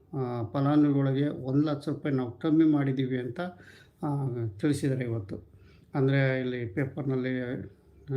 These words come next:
ಕೊಟ್ಟಿದ್ದಾರೆ, ವಸತಿ ಸಚಿವರು ಹುಟ್ಟುಹಬ್ಬ ದಿನದಂದು. ಅವರು ಸುಮಾರು ಸಾಕಷ್ಟು ಯೋಜನೆಗಳಿಗೆ ಇಲ್ಲಿ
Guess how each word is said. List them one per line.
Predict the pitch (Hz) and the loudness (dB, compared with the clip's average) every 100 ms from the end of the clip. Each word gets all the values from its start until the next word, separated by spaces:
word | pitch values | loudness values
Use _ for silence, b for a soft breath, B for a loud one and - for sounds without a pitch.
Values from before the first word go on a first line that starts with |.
| - | -4
ಕೊಟ್ಟಿದ್ದಾರೆ, | 147 127 135 123 | -6 -6 -6 -6
ವಸತಿ | 117 127 127 147 | -8 -8 -6 -6
ಸಚಿವರು | 151 143 139 135 123 | -6 -4 -2 -2 -4
ಹುಟ್ಟುಹಬ್ಬ | 117 95 131 117 139 | -6 -4 -4 -4 -6
ದಿನದಂದು. | 147 139 139 151 190 B B B B B | -4 -4 -4 -4 -4 B B B B B
ಅವರು | 151 143 151 143 165 - - - | 0 2 4 2 -2 -8 -20 -6
ಸುಮಾರು | 165 165 143 | 2 2 4
ಸಾಕಷ್ಟು | 147 143 151 - 165 147 | 0 0 -2 -2 0 2
ಯೋಜನೆಗಳಿಗೆ | 143 139 135 131 127 156 175 | 2 2 0 0 -2 0 0
ಇಲ್ಲಿ | 135 135 127 101 | 0 0 -2 -6